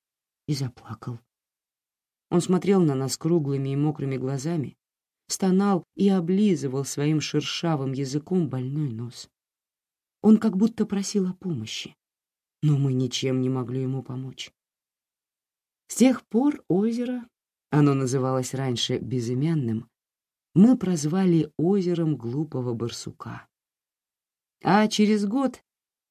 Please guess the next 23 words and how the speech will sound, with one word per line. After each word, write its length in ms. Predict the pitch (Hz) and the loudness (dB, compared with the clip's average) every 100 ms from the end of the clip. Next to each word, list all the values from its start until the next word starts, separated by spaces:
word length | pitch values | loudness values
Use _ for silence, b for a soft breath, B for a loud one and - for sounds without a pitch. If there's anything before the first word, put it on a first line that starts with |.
| _ _ | _ _
я 200 | - 226 | 2 4
встретил 520 | 247 - 262 254 226 208 | 4 4 4 6 6 6
на 140 | 202 | 6
берегах 560 | 180 185 175 208 - - | 6 4 4 2 0 -2
этого 420 | 175 175 151 143 - | -2 2 2 2 0
озера 520 | 220 233 156 127 113 _ _ _ _ _ _ 143 | 0 2 2 0 -4 _ _ _ _ _ _ 2
барсука 600 | 185 208 254 240 285 254 | 4 4 0 0 -2 0
со 180 | 214 | -2
шрамом 560 | 196 196 233 220 196 185 | -2 0 2 2 4 2
на 100 | 180 | 2
носу. 540 | 175 165 - - - _ _ _ _ _ _ _ _ _ _ _ - | 0 -4 -8 -10 -12 _ _ _ _ _ _ _ _ _ _ _ 2
Он 200 | 147 147 | 4 4
сидел 420 | 147 135 151 139 | 2 4 4 4
у 80 | 127 | 2
воды 480 | 131 139 190 170 - _ _ _ | 0 4 4 4 -2 _ _ _
и 80 | 160 | 2
старался 560 | 165 214 247 233 - 180 | 4 6 6 4 2 2
поймать 500 | 180 185 196 165 151 | 4 4 4 4 2
лапой 560 | 180 226 220 139 117 _ _ _ | 2 2 2 0 0 _ _ _
гремящих, 760 | 127 143 180 226 226 - - 151 | 2 4 6 6 4 2 0 0
как 280 | - 143 127 | 0 0 0
жесть, 400 | 135 165 127 - | 2 2 0 -6
стрекоз. 800 | - - 120 117 107 - - | -12 -6 -6 -6 -10 -8 -14